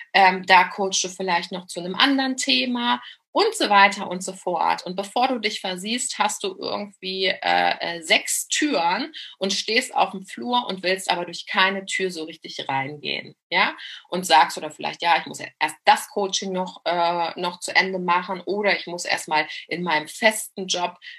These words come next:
ähm, muss ich erstmal das Geld erwirtschaften, um mir das Coaching, äh, dann leisten zu können und so weiter und so fort. Und wenn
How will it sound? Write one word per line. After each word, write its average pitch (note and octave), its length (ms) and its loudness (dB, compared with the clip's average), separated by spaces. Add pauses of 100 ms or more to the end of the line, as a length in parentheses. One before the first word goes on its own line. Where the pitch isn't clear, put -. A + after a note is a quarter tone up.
(140)
ähm, E3+ 420 4
muss F3+ 220 -4
ich - 180 -10
erstmal - 400 2
das D3+ 200 -6
Geld G3+ 340 2
erwirtschaften, G#3 880 -2
um F3 100 -12
mir E3+ 140 -8
das - 220 -8
Coaching, E3+ 680 -6
äh, - 160 -8
dann - 180 -12
leisten B3 500 2
zu A#3 220 -12
können G3+ 680 0 (400)
und A3+ 360 6
so F#3+ 120 -6
weiter E3+ 380 -2
und D#3+ 140 -14
so D#3+ 100 -12
fort. - 340 -10 (720)
Und G#3+ 220 4
wenn D4 140 8